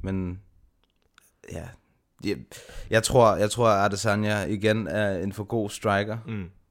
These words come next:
Speaker 2: Det er også det, det er igen det, jeg tænkte. Jeg tror, altså, jeg tror ikke, at han, øh, hvad kan man sige,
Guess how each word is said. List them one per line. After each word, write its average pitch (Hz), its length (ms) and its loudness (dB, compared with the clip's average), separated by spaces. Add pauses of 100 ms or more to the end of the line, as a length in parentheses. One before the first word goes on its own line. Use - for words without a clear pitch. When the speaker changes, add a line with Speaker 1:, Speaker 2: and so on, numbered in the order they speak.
(340)
Speaker 2:
Det 127 60 8
er 117 40 10
også 110 180 6
det, 117 200 2
det 131 80 8
er 123 60 10
igen 117 380 2
det, 107 100 6
jeg 101 120 4
tænkte. 107 280 -6 (300)
Jeg 107 100 2
tror, 123 200 6
altså, 107 280 2
jeg 110 120 6
tror 131 300 2
ikke, 123 320 4
at 104 80 2
han, 101 380 -6 (1120)
øh, 101 100 -10
hvad 90 400 -10
kan 90 80 -12
man 92 80 -10
sige, 90 340 -8